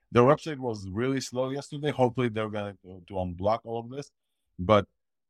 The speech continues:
it sounds good. And I've, I've heard, like, other things that sound okay. This sounds good. And again, like we always say, this is only the start.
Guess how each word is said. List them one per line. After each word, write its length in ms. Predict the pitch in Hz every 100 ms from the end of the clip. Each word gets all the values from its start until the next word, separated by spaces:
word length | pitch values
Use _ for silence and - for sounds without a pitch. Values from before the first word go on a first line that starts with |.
| _ _ _ -
it 160 | 107 -
sounds 640 | - 127 120 123 110 - _ _ _ - -
good. 260 | 101 80 78 _ _ -
And 180 | 98 101
I've, 180 | 95 85
I've 160 | 95 95
heard, 280 | 117 107
like, 200 | 101 95 -
other 240 | 101 113
things 300 | 101 120 120
that 140 | 104
sound 260 | 98 104 92
okay. 340 | 90 110 120
This 220 | 104 107 -
sounds 260 | 104 95
good. 300 | 90 120 135
And 260 | 95 98 92 67
again, 400 | 92 92 101 98
like 200 | - 92 87
we 140 | 92
always 260 | 92 90 85
say, 240 | 113 123
this 180 | 101 90
is 40 |
only 220 | 87 90 90
the 100 | 87
start. 400 | - 120 127